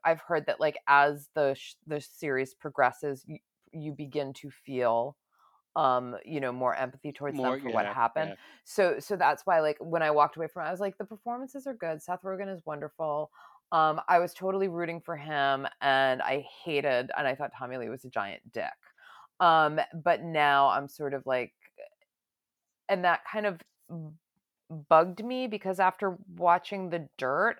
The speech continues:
Speaker 1: I thought he was not a dick, he was just kind of a, a man-child, you know what I mean? Like, he was just
Speaker 2: Right.
Speaker 1: kind of a partier, and he was a little bit
Speaker 2: Mm-hmm.
Speaker 1: wild. You know, in
Speaker 2: Yeah.
Speaker 1: this, he's just, like, that sort of stereotypical, this first episode, he's like that stereotypical Hollywood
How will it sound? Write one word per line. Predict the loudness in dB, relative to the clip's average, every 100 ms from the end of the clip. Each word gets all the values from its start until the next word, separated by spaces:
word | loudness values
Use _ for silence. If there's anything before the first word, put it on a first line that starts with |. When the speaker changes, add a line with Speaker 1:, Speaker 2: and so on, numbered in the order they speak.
| -2
Speaker 1:
I | -2 -2 0
thought | 2 0
he | -4 -12
was | -8 -8 -8 -12 _ _ _ _ _ _ _ _ _ _
not | -10 -2 0 4 2
a | 0 -4 _
dick, | -4 -4 -6
he | -6 -4
was | -6 -8
just | -4 -4 -6 -16
kind | -10 -6 -6
of | -6 _ _ -8
a, | -8 -8 -8
a | -6
man-child, | -4 -4 -4 -6 -6 -4 -4 -4 -6 -6
you | -4
know | -2
what | -2
I |
mean? | -4 -4 -6
Like, | -6
he | -6
was | -6 0
just | 0
Speaker 2:
Right. | 0
Speaker 1:
kind | -2
of | -2
a | 0
partier, | 2 2 2 0 2 0
and |
he | -2
was | -6
a | -2
little | -2
bit | 0 2
Speaker 2:
Mm-hmm. |
Speaker 1:
wild. | 4 6 6 4 -2 -20 -8
You | -2
know, | 0
in | 0
Speaker 2:
Yeah. |
Speaker 1:
this, | -2 -2
he's | -6 -6
just, | -4 -4 2
like, | 0 2
that | 2 0 -2
sort | -10
of | -10
stereotypical, | -12 -6 -2 -2 -4 -8 -8 -2 2 2 0 -8 _
this | -12 -8
first | -8 -6 -4
episode, | -4 -6 -12 -10
he's | -10
like | -10 -8
that | -10 -12
stereotypical | -12 -10 -10 -14 -12 -10 -10
Hollywood | -8 -6 -6 -6 -10 -14